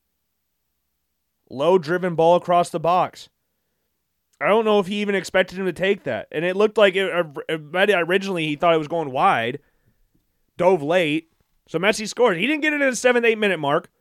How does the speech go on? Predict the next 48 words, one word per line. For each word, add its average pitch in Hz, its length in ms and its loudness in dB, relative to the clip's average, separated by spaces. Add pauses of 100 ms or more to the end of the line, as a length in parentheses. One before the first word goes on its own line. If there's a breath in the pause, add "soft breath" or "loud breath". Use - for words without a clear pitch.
(460)
Seven, 220 240 2
eight 214 120 2
minute 196 180 0
mark 180 160 2
did 160 100 -10
not 165 160 -4
happen, 156 360 -4
but 175 140 0
he 175 60 -2
did 190 160 -2
end, 175 280 -2 (100)
manage 175 280 -2
to 147 80 -12
score 160 220 0
in 143 60 0
the 135 80 -8
go-, 123 260 -4
score 160 260 -2
in 135 80 -6
the 120 80 -10
game. 113 260 -8
So 151 100 -14
we - 20 -14
got 139 180 -6
two 165 120 -8
nothing 147 300 -6
Inter 127 160 -10
Miami. 120 420 -10 (920)
But 190 80 0
I 220 40 6
was 214 100 0
thinking 285 200 0
about 220 180 4
these 196 160 -2
Inter, 208 240 0
these 165 240 -8
Liverpool 190 340 -2
players. 202 340 0
You 180 80 -6
got 165 120 0
Jordan 156 260 2
Henderson 160 580 -4 (880)
going 175 220 6
to 156 60 -6
El 160 120 -2
Ettifaq. 170 540 0
I 165 80 0
saw 240 260 2